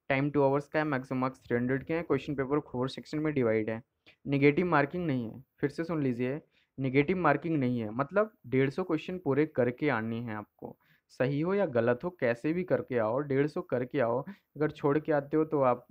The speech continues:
ऑक्सफोर्ड लायक नहीं हो। <laughs> ठीक है, तो चार सेक्शन कौन कौन से होते हैं? ऑक्सफोर्ड का मतलब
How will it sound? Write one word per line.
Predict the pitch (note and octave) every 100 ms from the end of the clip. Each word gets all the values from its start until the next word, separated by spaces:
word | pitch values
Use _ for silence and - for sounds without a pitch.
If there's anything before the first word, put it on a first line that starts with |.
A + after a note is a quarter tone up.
| _ _ _ _ _ _
ऑक्सफोर्ड | B2 B2 - D3 B2+
लायक | A2 -
नहीं | A#2 A#2
हो। | B2+ A2+
<laughs> | D3 C#3 C#3 _ F3 F3 - _ -
ठीक | D#3+
है, | C#3+ B2+ B2+ _ _ _ _ _ _ C#3
तो | C3+ B2+ A#2 A#2
चार | - - C3+
सेक्शन | D#3 E3 F#3
कौन | F3+ F3
कौन | F3 E3+
से | F3+
होते | F3 E3+ F3+
हैं? | F#3 G3 G#3 _ _ _ -
ऑक्सफोर्ड | B2+ B2 - E3+ F3+
का | F3+
मतलब | E3+ E3+ F3+ G3